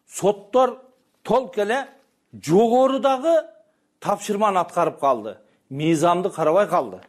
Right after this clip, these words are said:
Күчүндө турган соттун чечимдерине көз жумуп, бирөөдүн мүлкүн какшатып туруп, башка бирөөгө алып берип атат. Кече мына сот бүтө элек.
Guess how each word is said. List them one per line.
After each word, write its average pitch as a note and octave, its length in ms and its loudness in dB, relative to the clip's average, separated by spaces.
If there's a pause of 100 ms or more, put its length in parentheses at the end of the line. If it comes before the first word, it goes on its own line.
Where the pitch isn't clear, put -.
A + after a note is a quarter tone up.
(220)
Күчүндө A3+ 520 2
турган A3 300 0
соттун F#3+ 340 -6
чечимдерине E3 920 -4 (520)
көз F#3 380 0
жумуп, G3+ 380 -4 (580)
бирөөдүн B3+ 840 2
мүлкүн A3+ 500 -4
какшатып - 640 -8
туруп, F#4+ 220 0 (840)
башка E3 360 -2
бирөөгө C#3+ 480 -2 (220)
алып A#2+ 220 -6
берип C#3 260 0
атат. - 240 -10 (240)
Кече F3 320 0
мына A3+ 280 -4
сот G#3 380 -4
бүтө G#3+ 220 0
элек. D3+ 200 -4